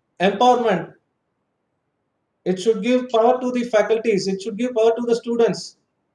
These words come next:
to express their innovative idea, which should express their, uh, logical and creative thinking, something which is out of the box. Because at present, the entire, uh,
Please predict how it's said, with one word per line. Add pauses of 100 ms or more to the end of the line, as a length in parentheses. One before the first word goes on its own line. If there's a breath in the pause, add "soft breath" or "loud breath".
to
express
their
innovative
idea,
which
should
express
their, (560)
uh,
logical
and
creative
thinking, (400)
something
which
is
out
of
the
box. (600)
Because
at
present, (680)
the
entire,
uh,